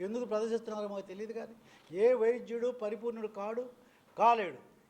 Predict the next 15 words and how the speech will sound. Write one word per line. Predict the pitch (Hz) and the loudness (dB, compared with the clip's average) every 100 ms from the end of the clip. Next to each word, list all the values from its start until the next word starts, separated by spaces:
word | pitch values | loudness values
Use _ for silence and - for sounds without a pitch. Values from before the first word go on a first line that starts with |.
| - | -8
ఎవరి | 185 240 | -2 -2
స్థాయిలో | 233 220 226 247 240 | -2 0 2 4 4
వాళ్ళు | 233 220 | 2 0
చేయాల్సిందే. | 214 214 202 185 170 - - - - | -2 -2 -4 -12 -16 -18 -20 -20 0
ఏ | 190 254 | 4 4
సిస్టంలోనైనా | 247 220 247 247 240 226 214 | 2 -6 -4 -2 -2 -4 -8
సరే, | 208 185 147 - - - 160 196 | -12 -14 -16 -18 -20 -16 -4 2
all | 262 262 | 4 2
systems, | 247 - 214 143 - - 170 | -4 -2 -4 -4 -18 -16 -4
ఆయుష్ | 196 254 254 | 0 0 -4
or | - - 196 185 | -10 -6 -4 -2
allopathic, | 220 208 190 - - - - 165 | -2 -2 -6 -10 -20 -20 -14 -6
ఎంత | 208 254 262 | -4 0 4
ఎదిగినా | 240 226 247 262 247 | 6 4 2 -2 -2
కూడా | 214 185 | -4 -6